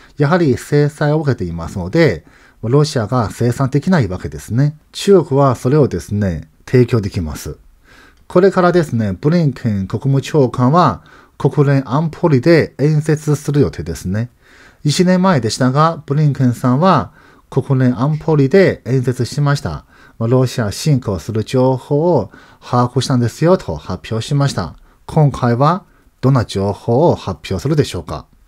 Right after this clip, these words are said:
注目したいと思います。しかしですね、米中の外交戦でロシアは実に無視されています。プーチン大統領はですね、戦争を終わらせたいはずなんですよ。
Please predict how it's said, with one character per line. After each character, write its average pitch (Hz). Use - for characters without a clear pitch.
注 -
目 104
し -
た 95
い -
と 123
思 127
い 87
ま 78
す。 -
し -
か 220
し 208
で 139
す 131
ね、 131
米 175
中 170
の 90
外 139
交 143
戦 139
で 160
ロ 160
シ 165
ア 87
は 82
実 -
に 92
無 139
視 -
さ 95
れ 82
て 76
い 73
ま 65
す。 -
プ -
ー 220
チ -
ン 117
大 143
統 139
領 87
は -
で 78
す -
ね、 90
戦 151
争 156
を 170
終 147
わ 185
ら 185
せ 196
た -
い 98
は 143
ず 143
な 127
ん 82
で 76
す 73
よ。 69